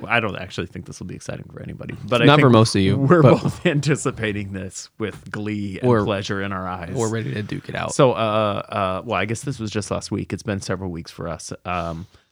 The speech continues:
Speaker 1: uh, but we, uh, I, I,
Speaker 2: You.
Speaker 1: Everett, posited a, a theory or an idea.
Speaker 2: A very hot take.
Speaker 1: A hot take that A Knight's Tale was a severely underrated
Speaker 2: No.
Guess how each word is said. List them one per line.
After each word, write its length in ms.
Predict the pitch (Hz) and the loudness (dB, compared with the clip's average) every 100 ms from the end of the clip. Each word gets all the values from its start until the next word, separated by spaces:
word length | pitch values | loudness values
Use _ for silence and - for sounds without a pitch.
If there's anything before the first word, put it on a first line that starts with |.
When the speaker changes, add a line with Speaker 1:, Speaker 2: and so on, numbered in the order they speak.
| _ | _
Speaker 1:
uh, 220 | 95 90 | -8 -6
but 260 | 92 113 110 | -4 -2 -2
we, 560 | 113 143 143 131 113 - | 0 0 2 0 -2 -4
uh, 360 | 101 98 - 139 - | -2 0 0 -2 2
I, 40 | 135 | 2
I, 360 | 107 98 143 - _ _ | 4 0 -6 -10 _ _
Speaker 2:
You. 440 | 104 110 113 101 92 _ - | 0 6 6 6 0 _ -6
Speaker 1:
Everett, 360 | 101 92 117 _ _ _ | -4 -2 -6 _ _ _
posited 680 | - 123 110 101 90 92 101 - _ _ 104 | 2 2 2 -2 -4 -4 -6 -10 _ _ -4
a, 600 | 98 90 92 85 87 95 _ _ _ | -2 -2 -4 -6 -8 -12 _ _ _
a 100 | 95 | -12
theory 640 | 92 - - 123 104 95 98 | -12 -18 -10 -4 -2 -2 -4
or 200 | 85 95 | -4 -6
an 80 | 87 | -4
idea. 500 | 95 90 107 95 - | -8 -6 -6 -4 -4
Speaker 2:
A 60 | 104 | -6
very 480 | 107 117 123 123 107 | -2 4 6 6 4
hot 280 | 113 92 | 0 -4
take. 360 | - - - - _ _ _ _ - - | -4 -10 -10 -16 _ _ _ _ -20 -10
Speaker 1:
A 100 | 123 | -6
hot 320 | 104 104 107 - | -2 0 0 -2
take 460 | - 87 104 - - _ | -6 -6 -6 -10 -16 _
that 280 | 107 110 - | -4 -2 -2
A 100 | 101 | -4
Knight's 340 | 110 113 117 - | -2 -2 -4 -6
Tale 340 | 113 90 87 95 | -4 -4 -4 -4
was 600 | 98 98 92 90 - - _ _ _ _ _ _ | -2 -2 -2 -6 -12 -18 _ _ _ _ _ _
a 80 | 131 | -8
severely 680 | - 143 120 123 120 117 113 - | -4 -2 0 2 4 4 0 -2
underrated 1000 | 110 107 104 101 95 92 92 87 90 87 233 | -2 0 0 -2 -2 -2 -2 -2 -4 -2 4
Speaker 2:
No. 500 | 190 156 117 110 | 8 10 10 6